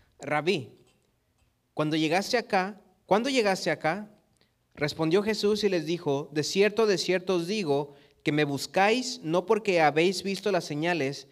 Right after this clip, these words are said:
sino porque comisteis del pan y os saciasteis.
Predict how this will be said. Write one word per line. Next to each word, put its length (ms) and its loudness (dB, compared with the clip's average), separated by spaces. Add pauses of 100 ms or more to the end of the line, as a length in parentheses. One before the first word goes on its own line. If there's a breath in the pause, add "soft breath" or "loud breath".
(180 soft breath)
sino 320 -2
porque 260 -4
comisteis 540 0
del 180 -2
pan 400 -2 (520)
y 140 0
os 100 -2
saciasteis. 800 -6